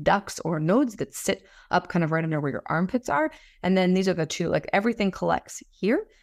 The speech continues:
And then the body will kind of flush things out eventually through the liver and the kidney. So it comes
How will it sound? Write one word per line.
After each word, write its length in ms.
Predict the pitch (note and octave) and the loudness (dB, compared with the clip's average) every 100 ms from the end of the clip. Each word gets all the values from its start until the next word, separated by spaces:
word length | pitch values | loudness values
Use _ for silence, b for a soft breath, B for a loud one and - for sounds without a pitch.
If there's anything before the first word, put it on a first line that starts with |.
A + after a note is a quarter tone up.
| b | b
And 140 | G3 | 0
then 80 | F#3+ | 2
the 80 | F3+ | 2
body 260 | F3 E3 E3 | 2 0 0
will 140 | D3+ | -2
kind 160 | E3+ D3+ | -2 -4
of 80 | |
flush 480 | - - F3+ E3 - | -6 -2 0 0 -2
things 240 | F3 D#3+ D3+ | 0 0 2
out 260 | D#3+ D#3 | 0 0
eventually 420 | - E3 E3 F3 D3+ | 0 -4 -4 -6 -6
through 160 | D#3 | -4
the 80 | D3+ | -2
liver 280 | D3 D3 D#3 | 0 0 -2
and 160 | D#3 | -2
the 60 | D3+ | -4
kidney. 380 | - D3 B2+ - | -2 -2 0 -2
So 180 | - C3+ | 0 -2
it 80 | |
comes 280 | - E3 D#3 | 0 0 0